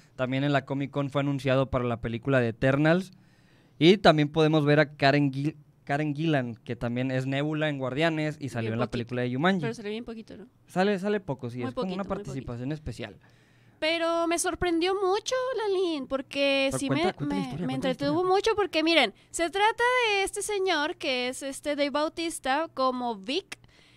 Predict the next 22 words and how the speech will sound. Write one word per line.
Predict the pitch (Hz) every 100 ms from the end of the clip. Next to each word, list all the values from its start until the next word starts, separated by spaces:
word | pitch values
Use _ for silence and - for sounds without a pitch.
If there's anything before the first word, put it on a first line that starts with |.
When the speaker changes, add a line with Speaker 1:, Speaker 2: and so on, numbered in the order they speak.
| _
Speaker 2:
Em, | - 254 262 254 247 247 240 240 233 233
él | 277 302
es | 330
policía, | 330 339 302 - 285 277 233 - -
<laughs> | 294 311 - - - -
entonces | - 349 320 320 359 359
recién | 349 330 - 330 330
lo | 370
operaron | 370 349 311 339
de | 359
los | 339 359
ojos | 339 330 254 247 349 - _ _ _ _ _ _ 339
y, | 330 330 330 330 330 -
y, | 320 -
y | 339
tiene | 339 339 339
una | 403 403 427
misión | 427 370 359
muy | 403
importante | 427 453 440 427 - 381 403 415
que | 403 415
hacer. | 415 392 349 349